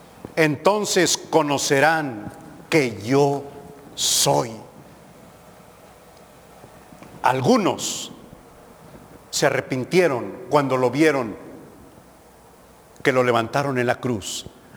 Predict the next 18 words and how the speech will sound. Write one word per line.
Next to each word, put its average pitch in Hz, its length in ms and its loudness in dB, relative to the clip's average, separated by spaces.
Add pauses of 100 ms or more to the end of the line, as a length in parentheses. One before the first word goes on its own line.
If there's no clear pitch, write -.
(100)
Este 196 460 2
era 175 380 2
verdaderamente 165 920 4
el 143 140 0
Hijo 202 280 2
de 170 140 0
Dios, 165 560 0 (500)
pero 135 240 4
otros 147 640 0 (1700)
le 139 120 2
reprochaban 127 640 -2 (680)
como 147 460 0 (840)
el 160 640 2
ladrón 131 720 0
que 135 120 0
no 123 160 -4
se 165 160 -4
arrepintió. 139 600 -4